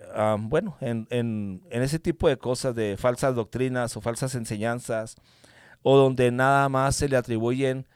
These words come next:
cierto amor a ciertas personas. Usted puede, ah, generalizar lo que yo estoy diciendo.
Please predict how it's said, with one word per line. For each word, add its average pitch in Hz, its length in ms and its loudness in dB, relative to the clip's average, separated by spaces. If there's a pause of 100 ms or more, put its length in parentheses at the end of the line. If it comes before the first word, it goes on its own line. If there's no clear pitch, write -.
(380)
cierto 143 520 4
amor 131 260 4
a 139 80 2
ciertas 131 380 -2
personas. 123 840 -2 (580)
Usted 170 300 -4
puede, 151 540 6 (540)
ah, 101 280 -2
generalizar 131 960 2 (280)
lo 110 180 -2
que 107 140 -4
yo 107 100 0
estoy 120 240 -2
diciendo. 120 640 -2